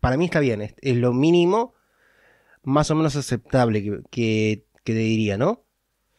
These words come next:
Eh, ¿podría haber algo más,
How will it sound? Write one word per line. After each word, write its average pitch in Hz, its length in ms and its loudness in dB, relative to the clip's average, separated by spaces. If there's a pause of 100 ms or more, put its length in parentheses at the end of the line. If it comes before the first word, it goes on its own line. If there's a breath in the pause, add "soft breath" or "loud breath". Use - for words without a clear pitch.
(800)
Eh, 123 800 4
¿podría 180 360 4
haber 196 140 4
algo 190 140 4
más, - 460 -2